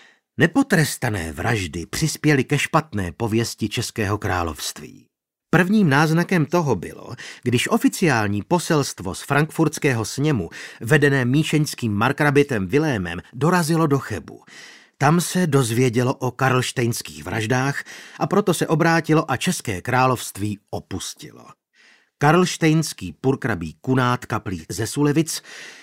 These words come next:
který jel poselstvu v ústrety, se vrátil na Karlštejn sám.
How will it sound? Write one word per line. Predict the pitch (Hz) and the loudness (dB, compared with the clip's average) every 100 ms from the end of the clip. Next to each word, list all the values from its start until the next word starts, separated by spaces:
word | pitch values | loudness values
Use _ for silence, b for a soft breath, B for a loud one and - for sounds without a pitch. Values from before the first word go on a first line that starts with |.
| B | B
který | - 180 180 | 0 2 4
jel | 190 165 | 6 4
poselstvu | - 170 196 185 - 117 | 2 0 2 2 -2 -4
v | 107 | -4
ústrety, | - 208 - 139 110 110 | -4 -4 -2 -2 -2 -2
se | - | 0
vrátil | 202 185 185 - 170 | 2 2 0 2 2
na | 147 147 | 2 2
Karlštejn | 165 151 139 - 135 123 | 2 2 2 2 0 0
sám. | 120 - 76 - 65 | -2 -4 -6 -8 -16